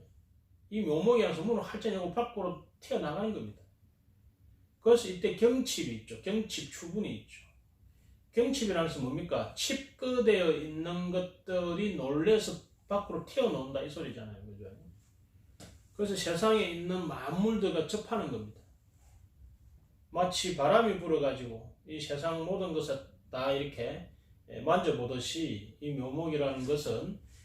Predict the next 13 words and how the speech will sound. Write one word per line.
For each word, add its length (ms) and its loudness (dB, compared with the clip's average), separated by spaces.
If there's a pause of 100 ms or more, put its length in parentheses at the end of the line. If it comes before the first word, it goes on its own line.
(100)
이 80 -8
세상 380 0
모든 300 4
것과 280 -2
다 260 2
이렇게 520 -4 (420)
만나면서 800 0 (560)
서로 380 2
화합하고 840 -2 (640)
또는 340 2
서로 400 -2
다투기도 540 -2
하고, 380 -2